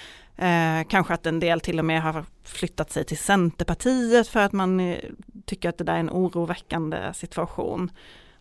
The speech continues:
Och, eh, man ska komma ihåg att det såg ut så även i förra valet, att Sverigedemokraterna var på väg att bli större, men inte blev det. Och man hör ju en hel del kritik från moderat håll att det här har lyfts upp så mycket medialt. Man tycker att det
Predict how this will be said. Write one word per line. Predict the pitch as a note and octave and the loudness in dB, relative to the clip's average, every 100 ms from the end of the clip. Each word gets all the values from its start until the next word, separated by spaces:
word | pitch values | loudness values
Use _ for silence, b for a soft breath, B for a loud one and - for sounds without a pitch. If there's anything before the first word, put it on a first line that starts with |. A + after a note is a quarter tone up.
| b | b
Och, | F3+ F3+ F3+ E3+ F3 | -2 0 2 2 0
eh, | E3+ E3+ E3+ - - | 0 -2 -2 -6 -2
man | G3 | 0
ska | F#3+ F#3 | 0 0
komma | F#3+ F#3 | 0 4
ihåg | G3 | 2
att | F3 | 2
det | |
såg | D#3+ F3+ | -2 -2
ut | F#3+ - | -2 -2
så | F3+ | 0
även | D#3+ D#3+ | 0 0
i | |
förra | - G3 F#3+ | -4 -2 0
valet, | G3 - - - - - | 0 -2 -4 -10 -18 -18
att | - - | -16 -8
Sverigedemokraterna | F3 F#3+ E3 - E3 | -6 -4 -6 -6 -2
var | F3+ F#3+ | 0 0
på | D#3+ | -2
väg | - | -4
att | - | -6
bli | D3+ | -8
större, | - - | -6 -4
men | D#3+ F3+ | 0 0
inte | F3 D#3 | 0 0
blev | E3+ G#3+ A3 F#3 E3+ | 2 6 8 6 2
det. | - F#3 - B B B | -2 -2 -4 B B B
Och | B F3+ | B 0
man | F#3 | 0
hör | F#3+ F#3+ | 2 2
ju | F#3+ | 2
en | F#3 | 2
hel | G#3 F#3+ | 4 2
del | F3 F3 | 2 0
kritik | - - - - A3 E3+ - | -2 -8 -4 2 2 2 -2
från | F#3+ | 0
moderat | F3+ E3+ F#3 G#3 F3 | 2 4 6 6 4
håll | F3+ E3+ | 0 -2
att | - | -2
det | F3 | -2
här | E3+ | -2
har | D#3 | -2
lyfts | D#3+ D#3+ - - - | -2 -4 -6 -4 2
upp | C4 - - | 2 0 -4
så | - | -4
mycket | E3+ D#3 F3 | -4 -4 -4
medialt. | F3 F3 F#3 G#3 - F#3+ - | -2 -2 2 2 2 -4 -4
Man | F#3 | -6
tycker | F3+ - F3+ F2+ | -6 -6 -4 -4
att | D#3+ - | -6 -8
det | - - - | -6 -4 -6